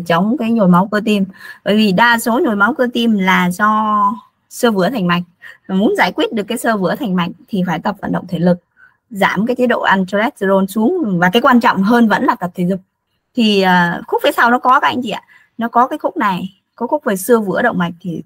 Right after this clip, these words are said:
cô sẽ giảng kỹ hơn cho các anh chị. Để phòng được cái chuyện đó thì phải tập thể lực, và cái yếu tố về thể lực là nó quan trọng nhất. Thì tại sao khi mình tập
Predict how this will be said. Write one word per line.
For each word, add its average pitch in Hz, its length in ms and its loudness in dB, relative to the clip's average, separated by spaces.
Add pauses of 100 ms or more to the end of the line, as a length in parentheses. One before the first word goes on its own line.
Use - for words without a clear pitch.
cô 185 140 -4
sẽ 180 140 -8
giảng - 160 -6
kỹ 185 180 -2
hơn 254 240 0
cho 196 80 -2
các 196 60 -4
anh 208 140 -4
chị. 208 180 -6 (440)
Để 202 200 4
phòng 226 240 4
được 185 100 2
cái 226 120 -2
chuyện 185 200 0
đó 208 280 4
thì 226 120 0
phải 185 120 -6
tập 185 260 -2
thể 160 120 -8
lực, 175 220 0
và 180 180 -6
cái 196 100 -6
yếu 233 280 0
tố 269 240 0
về 185 160 -2
thể 175 120 0
lực 180 220 0
là 170 100 -4
nó 180 160 -2
quan 202 140 -2
trọng 196 200 -4
nhất. 294 180 2 (520)
Thì 247 160 4
tại - 220 2
sao 269 260 2
khi 240 160 0
mình 180 160 2
tập 175 140 -2